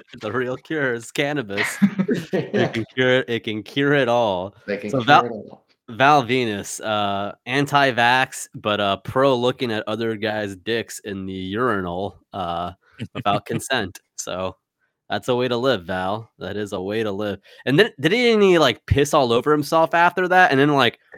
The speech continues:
Speaker 1: but it looked
Speaker 3: <laughs>
Speaker 1: green or something? Or am I just imagining that? Am I just creating my own?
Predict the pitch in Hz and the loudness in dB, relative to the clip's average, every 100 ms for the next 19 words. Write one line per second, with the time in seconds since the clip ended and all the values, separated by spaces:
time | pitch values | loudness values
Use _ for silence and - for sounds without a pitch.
0 | - 139 127 120 160 - 117 110 127 165 | 0 4 6 6 2 2 -4 0 2 4
1 | 190 185 202 196 - 202 202 131 123 151 | 4 2 2 0 2 0 4 4 6 4
2 | 135 123 104 113 113 101 95 101 90 92 | 2 -4 -4 -4 -4 -6 -10 -10 -8 -8
3 | 95 113 131 107 - 110 107 92 92 104 | -6 -4 -4 -6 -10 -8 -8 -8 -10 -8
4 | 98 92 | -10 -12